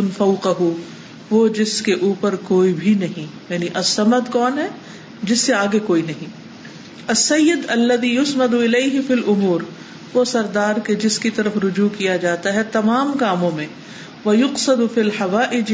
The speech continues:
والنوازل، اور قصد کیا جاتا ہے حاجتوں میں اور مصیبتوں میں۔ یعنی عربوں کے ہاں جو قبیلے تھے ان کا جو سردار ہوتا تھا تو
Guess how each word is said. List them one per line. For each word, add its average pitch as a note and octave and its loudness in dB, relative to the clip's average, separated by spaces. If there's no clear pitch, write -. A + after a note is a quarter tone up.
والنوازل، F3+ 0
اور A#3 2
قصد C4+ 0
کیا C4 4
جاتا A3+ 0
ہے C4+ 0
حاجتوں A3+ 0
میں D#4 0
اور A3+ 0
مصیبتوں G3 0
میں۔ D#3+ -6
یعنی G#3 0
عربوں A3 2
کے C4+ 2
ہاں B3 0
جو G#3+ -2
قبیلے G#3+ 2
تھے C4 0
ان A#3 2
کا A#3 0
جو A3 0
سردار G#3+ 0
ہوتا A3 0
تھا B3+ -4
تو G#3+ 0